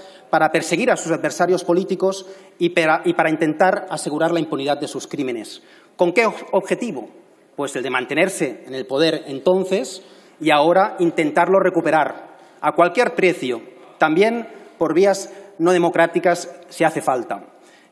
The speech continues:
Y es que ustedes, de la tradición de la que vienen, eso de la alternancia democrática nunca lo han entendido mucho.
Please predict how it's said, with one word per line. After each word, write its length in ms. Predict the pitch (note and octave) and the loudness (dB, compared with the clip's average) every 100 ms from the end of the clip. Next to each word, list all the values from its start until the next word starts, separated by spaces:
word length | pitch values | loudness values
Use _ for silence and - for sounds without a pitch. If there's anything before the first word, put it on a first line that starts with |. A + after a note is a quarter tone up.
| _ _ | _ _
Y 140 | D#3 | -2
es 120 | D#3 - | -2 0
que 640 | F3 E3 D#3+ D#3 C3+ - - - _ _ - | 2 2 2 -2 -6 -12 -20 -20 _ _ -12
ustedes, 600 | C#3 - G#3+ G3+ G#3 - | -4 0 2 2 0 -6
de 80 | C#3+ | -6
la 100 | B2 | -6
tradición 640 | C#3 C3+ F3 F3 F3+ E3 | -6 0 0 0 0 -2
de 100 | D#3+ | 0
la 100 | D#3 | 0
que 100 | D#3+ | 2
vienen, 400 | F3 F3+ F#3 F#3 | 4 4 4 2
eso 280 | E3+ E3+ G3+ | 0 2 2
de 120 | F#3 | 4
la 240 | F3 E3 D#3 | 4 4 2
alternancia 1040 | D#3 D#3 - E3 E3 G3+ F#3 - D3+ C#3 | 0 0 0 0 2 2 2 0 0 2
democrática 1120 | C#3+ D3 F3+ F#3 F#3 F#3+ F#3 F3+ - - - | 0 0 2 2 0 2 2 0 -6 -18 -12
nunca 300 | E3+ F#3+ G3+ | -8 -2 0
lo 60 | F#3+ | 4
han 100 | F3 | 4
entendido 400 | D#3+ D#3 F3 E3 | 4 4 4 4
mucho. 400 | F#3 - C3+ | 2 0 -8